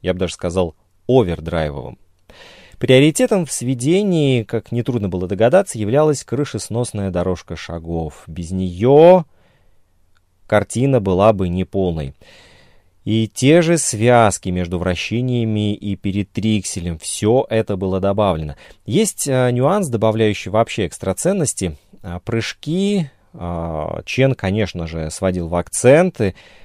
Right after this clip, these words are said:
Все это так, но в итоге он умышленно их, э, переводил на слабые доли.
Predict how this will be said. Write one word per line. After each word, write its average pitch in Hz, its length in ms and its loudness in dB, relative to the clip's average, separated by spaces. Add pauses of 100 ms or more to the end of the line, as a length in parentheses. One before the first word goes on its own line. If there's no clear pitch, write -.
(220)
Все - 180 -2
это 98 200 -2
так, 139 320 2
но 117 280 2
в 110 120 0
итоге 139 640 2 (340)
он 120 180 0
умышленно 131 840 0 (200)
их, 151 400 -4
э, 110 200 -2
переводил 110 460 0
на 113 140 -2
слабые 107 520 -2
доли. 85 480 -4